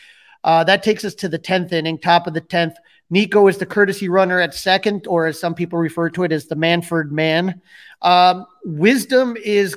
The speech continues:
called out on strikes and didn't like the call. Ross is ejected by C B Buckner. Classic C B Buckner game. Bad calls on both sides, equal, you know. But Ross is thrown out again. Not really his fault. He was trying to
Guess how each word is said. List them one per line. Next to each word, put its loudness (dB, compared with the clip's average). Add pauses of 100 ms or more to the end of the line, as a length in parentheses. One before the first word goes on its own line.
called 0
out 2
on -4
strikes -2 (340)
and -2 (480)
didn't -2
like 2
the -8
call. 2
Ross 2
is -4
ejected -4
by 2
C -6
B -2
Buckner. 0
Classic 0
C -4
B 0
Buckner 0
game. -2 (320)
Bad 2
calls 2
on -6
both 8
sides, -4
equal, -4
you -2
know. 0 (840)
But 2
Ross 6
is -4
thrown 0
out 2
again. -4
Not 0
really 6
his 4
fault. 2
He -4
was -4
trying 0
to 0